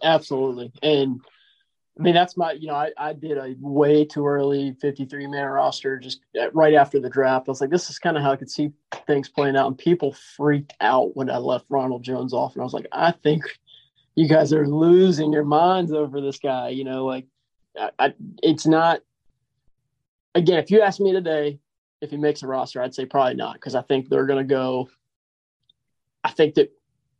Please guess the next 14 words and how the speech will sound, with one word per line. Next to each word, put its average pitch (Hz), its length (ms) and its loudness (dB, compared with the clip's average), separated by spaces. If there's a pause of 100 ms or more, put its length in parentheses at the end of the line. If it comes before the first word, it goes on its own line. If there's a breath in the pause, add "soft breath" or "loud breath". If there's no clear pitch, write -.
(340)
whether 160 340 4
it's - 360 -2
a 156 80 4
Deuce 160 240 4
Vaughn, 156 260 0
Malik 147 260 0
Davis, 156 520 -4 (300 soft breath)
Rico 165 280 2
Dowdle, 147 580 0
Hunter 156 200 -6
Luepke, 151 540 -6
or 156 260 -4
they 147 160 0
go, 143 380 -4